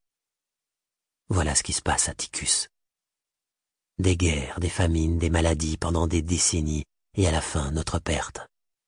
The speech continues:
Je vais arracher le bandage une bonne fois pour toutes, plutôt que d'y aller lentement et de souffrir inutilement. L'inspecteur se pencha du mieux qu'il put malgré ses entraves.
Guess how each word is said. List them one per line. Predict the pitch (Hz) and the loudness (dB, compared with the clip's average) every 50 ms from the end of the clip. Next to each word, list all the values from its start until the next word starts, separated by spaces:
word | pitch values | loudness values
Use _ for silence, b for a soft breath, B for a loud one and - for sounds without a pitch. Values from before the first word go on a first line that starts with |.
| _ _ _ _ _ _ _ _ _ _ _ _ _ _ _ _ _ _ | _ _ _ _ _ _ _ _ _ _ _ _ _ _ _ _ _ _
Je | - 98 | 0 2
vais | 90 90 87 | 4 4 4
arracher | 85 82 85 87 - - - 92 | 2 2 2 0 0 0 0 0
le | 82 82 | 0 0
bandage | 80 85 78 82 80 80 78 76 78 | 0 0 -2 0 0 0 0 0 0
une | 80 82 | -2 0
bonne | 82 85 76 | 0 0 -2
fois | - - 87 | 0 -2 -2
pour | - - - - | -2 -2 -8 -6
toutes, | - - 78 - - B B B B B | -2 -4 -4 -4 -4 B B B B B
plutôt | _ - 92 - 92 | _ -2 2 2 2
que | 87 - 87 | 2 2 2
d'y | 80 85 85 | 2 2 2
aller | 80 82 82 80 | 2 2 2 2
lentement | 80 78 80 87 - - 85 73 67 67 | 2 2 0 -2 -2 -4 -4 -2 -2 -4
et | 71 | -4
de | 85 87 | -2 -2
souffrir | - - - - - - 92 71 | -2 -2 -2 -4 -2 -2 0 0
inutilement. | 85 82 78 78 - - 85 82 76 76 73 69 - - _ _ _ _ _ _ _ _ _ _ _ _ _ _ _ _ _ _ _ _ _ _ _ _ _ _ _ _ _ _ _ _ | 0 -2 -2 -2 -4 -4 -2 -2 -2 -2 -2 -4 -6 -12 _ _ _ _ _ _ _ _ _ _ _ _ _ _ _ _ _ _ _ _ _ _ _ _ _ _ _ _ _ _ _ _
L'inspecteur | - 98 95 - - 107 - - 120 117 | 2 2 2 4 2 0 4 4 4 4
se | - - | 4 2
pencha | 87 - 92 87 90 - 110 98 | 0 0 0 2 4 4 2 2
du | 87 78 | 2 0
mieux | 78 87 92 95 95 | 2 4 4 4 4
qu'il | - - 92 87 87 | 2 2 0 0 0
put | - - 95 85 | -2 0 0 2
malgré | 71 73 73 78 80 82 90 | 2 0 -2 -2 -2 0 0
ses | 90 - 90 80 82 | 2 2 2 2 0
entraves. | 78 - - - 87 76 67 67 64 - | 0 -2 0 0 0 0 0 -4 -6 -8